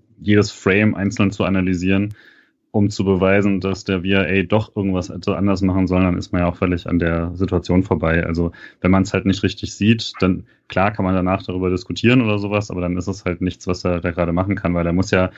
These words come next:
nicht sehen, war, also er muss ja nicht irgendwie nachweisen, dass es jetzt eins war, sondern er muss zeigen können, es war auf jeden Fall kein Handspiel. Das lässt sich aus der Situation nicht ganz erkennen. Ähm, und dann in der tausendsten Wiederholung sieht man dann, dass der Ball irgendwie anders spinnt. Mir ist das alles auch ein bisschen zu blöd.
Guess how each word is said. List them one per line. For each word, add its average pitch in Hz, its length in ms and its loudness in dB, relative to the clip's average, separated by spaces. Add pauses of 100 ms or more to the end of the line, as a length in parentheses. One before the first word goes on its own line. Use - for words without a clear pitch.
(220)
nicht 113 260 2
sehen, 101 420 2 (460)
war, 101 560 0
also 104 180 -4
er 98 80 -4
muss 110 160 -2
ja 104 80 2
nicht 104 160 0
irgendwie 98 240 -2
nachweisen, 95 560 0
dass 92 200 -4
es 92 100 -6
jetzt 95 160 -4
eins 90 260 -6
war, 107 220 4
sondern 92 220 0
er 92 40 -2
muss 92 220 -4
zeigen 95 320 -2
können, 90 280 -2
es 85 160 -6
war 87 100 2
auf 85 120 -2
jeden 87 220 0
Fall 82 160 -4
kein 85 260 -2
Handspiel. 90 340 -2
Das 80 120 -4
lässt 85 220 -4
sich 85 100 -2
aus 85 100 -4
der 87 120 -4
Situation 87 340 0
nicht 85 140 0
ganz 87 120 -2
erkennen. 107 460 0 (500)
Ähm, 87 400 0
und 85 160 -2
dann 87 140 4
in 87 100 2
der 85 400 0
tausendsten 90 460 0
Wiederholung 87 400 2
sieht 90 160 0
man 87 100 2
dann, 87 180 2
dass 85 200 -2
der 82 80 2
Ball 90 260 4
irgendwie 90 240 0
anders 87 320 0
spinnt. 90 300 0 (200)
Mir 123 120 2
ist 110 60 -4
das 98 40 -4
alles 95 160 0
auch 92 140 -2
ein 87 80 -4
bisschen 90 180 -4
zu - 140 -14
blöd. 110 260 2